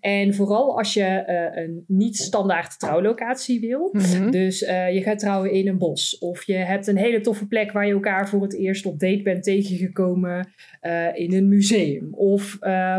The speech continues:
Speaker 1: bedenk het. Ja, echt, het kan op heel veel plekken. <clears throat> Dan is het heel vaak fijn, ja, dat je iemand hebt die daar gewoon meer ervaring mee hebt.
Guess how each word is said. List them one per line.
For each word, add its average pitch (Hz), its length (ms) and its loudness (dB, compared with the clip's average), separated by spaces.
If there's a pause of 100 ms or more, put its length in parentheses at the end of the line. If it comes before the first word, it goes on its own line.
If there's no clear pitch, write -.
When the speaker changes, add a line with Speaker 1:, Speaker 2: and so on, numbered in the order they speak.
Speaker 1:
bedenk 208 400 2
het. 151 260 -2
Ja, 185 220 0
echt, 196 260 -2
het 185 200 -6
kan 185 320 0 (220)
op 180 120 -2
heel 190 160 2
veel 170 120 -4
plekken. 160 340 -4 (520)
<clears throat> - 120 2 (800)
Dan 208 240 2
is 214 60 2
het 208 120 0
heel 202 200 2
vaak 196 220 0
fijn, 208 460 0 (420)
ja, 180 260 0
dat 196 180 2
je 240 80 0
iemand 202 280 4
hebt 202 460 -2
die 202 100 0
daar 196 180 4
gewoon 185 300 2
meer 202 220 2
ervaring 175 520 -4
mee 151 180 -6
hebt. - 400 -6